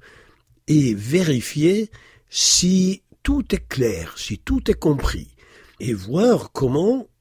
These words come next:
ces phrases peuvent être imitées, euh, pour en écrire d'autres. On n'est pas obligé de, sans arrêt de dire, euh, « J'apprends ou je parle l'arabe ».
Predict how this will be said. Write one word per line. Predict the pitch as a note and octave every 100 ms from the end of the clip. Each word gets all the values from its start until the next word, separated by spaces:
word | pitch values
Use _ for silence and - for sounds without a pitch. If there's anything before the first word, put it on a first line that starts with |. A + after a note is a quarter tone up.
| -
ces | - A#2+
phrases | - - F#3 A3 -
peuvent | - D#3+ - -
être | G2 - - - -
imitées, | G3+ A#3+ D#3+ A#2+ C#3+ C#3 C4+ _ - - - _ F#2
euh, | F2
pour | - F#2+ G2+ F2
en | C#2+
écrire | - - C#3 E3+
d'autres. | F3 B2+ - - - _ - - _
On | D#2
n'est | D#2
pas | D#2 G#2+ F#2+ F#2+ F2 E2+ F#2+ -
obligé | A2 A2 A2 A2+ C3 C3 C#3
de, | A#2
sans | - A#2 A#2
arrêt | A2 F#2+ B2
de | G2+
dire, | F#2 C#3+ D#3 G#2 E2 - - - _
euh, « | D#2+ F2
J'apprends | G#2 G2+ E2+ A#2+ C3+
ou | A2+
je | F#2+ F#2+
parle | A2+ A2 A2+
l'arabe ». | C3 D#3+ F3+ A#2 E2